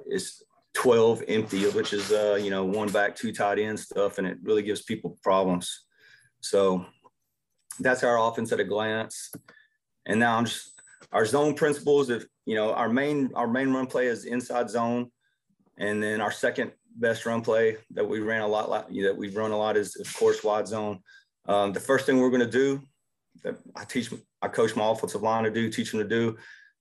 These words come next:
is we're gonna I D the front structure, whether it's a odd or even front, and then we're gonna I D the mic to the side of the, the, the call side, the play side, and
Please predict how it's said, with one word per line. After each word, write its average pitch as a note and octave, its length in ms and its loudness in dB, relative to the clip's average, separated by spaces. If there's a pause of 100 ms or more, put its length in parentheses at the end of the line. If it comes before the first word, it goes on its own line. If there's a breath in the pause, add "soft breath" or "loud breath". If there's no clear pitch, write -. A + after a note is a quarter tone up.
is G2+ 280 -2
we're - 220 4
gonna G#2+ 140 6
I G#2+ 80 8
D A#2 140 6
the A2+ 100 8
front A2+ 260 0
structure, A2+ 640 0 (240)
whether G#2 300 6
it's G#2 160 -2
a G2 300 4
odd G#2+ 280 2
or G#2+ 80 2
even A2 240 -6
front, A#2 440 -2
and G#2 100 0
then A2 100 0
we're A2 140 4
gonna G2 140 0
I G#2+ 120 0
D A2+ 160 -2
the G#2 120 0
mic G#2+ 400 -2 (760 soft breath)
to - 100 -6
the G#2+ 80 -2
side A2+ 280 2
of G2+ 60 2
the, - 140 -2 (120)
the, G#2+ 280 -2
the G#2+ 120 -2
call A2 260 2
side, G#2+ 380 2
the G2 60 -4
play G#2+ 220 2
side, G#2+ 440 0
and F#2+ 340 -4